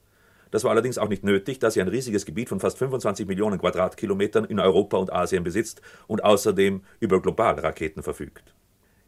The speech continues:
Erst vor wenigen Tagen, am siebzehnten Juli, hat sich Chruschtschow ja gerühmt, Raketen zu besitzen, die eine Fliege im Weltall treffen können. Und denken Sie daran, erst vor wenigen Tagen, am zehnten Juli,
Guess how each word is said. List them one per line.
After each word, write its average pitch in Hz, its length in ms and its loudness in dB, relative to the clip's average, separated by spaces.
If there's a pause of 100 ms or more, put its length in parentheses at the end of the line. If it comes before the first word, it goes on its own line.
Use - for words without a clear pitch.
(100)
Erst 143 180 6
vor 147 100 6
wenigen 151 280 2
Tagen, 85 320 2
am 85 60 -4
siebzehnten - 360 -6
Juli, 78 380 -6 (260)
hat 135 120 2
sich 143 120 -6
Chruschtschow - 460 2
ja 110 80 4
gerühmt, 107 480 2 (220)
Raketen 107 440 2
zu 104 100 -2
besitzen, 104 500 -4 (200)
die 95 120 2
eine 101 120 2
Fliege 80 600 -4 (160)
im 123 160 -2
Weltall 78 420 4
treffen - 320 -6
können. 76 380 -6 (440)
Und 151 180 -2
denken 156 240 6
Sie 92 120 0
daran, 82 360 2 (240)
erst 143 160 4
vor 147 140 6
wenigen 135 340 4
Tagen, 110 400 4
am 101 160 -2
zehnten 143 260 -2
Juli, 92 440 -4